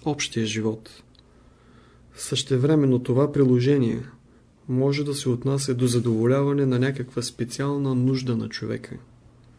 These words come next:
Вие всички сте изучавали геометрия, знаете какво представя ъгълът.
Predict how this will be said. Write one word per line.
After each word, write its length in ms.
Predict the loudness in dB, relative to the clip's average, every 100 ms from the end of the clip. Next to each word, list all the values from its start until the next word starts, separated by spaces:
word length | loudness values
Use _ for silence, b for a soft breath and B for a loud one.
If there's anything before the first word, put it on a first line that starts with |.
| -20 -20 B B B B B B B B B B B B B -20 -20 -8
Вие 220 | 0 2
всички 340 | 2 0 -4 -4
сте 160 | 0
изучавали 580 | 0 0 2 2 4 2
геометрия, 760 | 4 4 4 2 2 -2 -2 -6 -12 -20 -20 -6
знаете 540 | -2 4 4 4 2 0
какво 360 | 0 2 0
представя 640 | 2 -2 0 0 2 2 0 0
ъгълът. 600 | 2 4 2 -2 -10